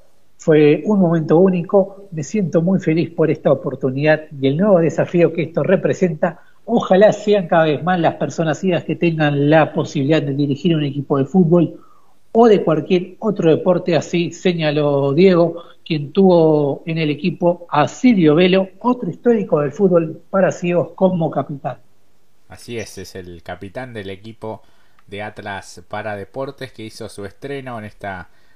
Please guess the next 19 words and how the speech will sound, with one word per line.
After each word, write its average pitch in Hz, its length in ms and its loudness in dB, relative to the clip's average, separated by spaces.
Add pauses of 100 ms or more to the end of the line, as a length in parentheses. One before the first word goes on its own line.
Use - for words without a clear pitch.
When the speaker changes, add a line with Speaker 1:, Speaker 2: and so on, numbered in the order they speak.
(140)
Speaker 2:
disciplina. 135 720 -10
Bueno, 113 180 -8
los 95 140 -12
resultados 107 580 -12
fueron, 107 500 -10 (380)
eh, 92 580 -14
triunfo 117 380 -14
de 104 60 -8
Huracán, 131 540 -10 (120)
eh, 87 560 -16
por 90 380 -16
dos 110 240 -14
a 95 40 -18
cero 139 400 -10
ante 92 340 -12
Atlas, 120 540 -12 (360)
eh, 95 280 -12
mismo 110 300 -12
resultado, 104 720 -10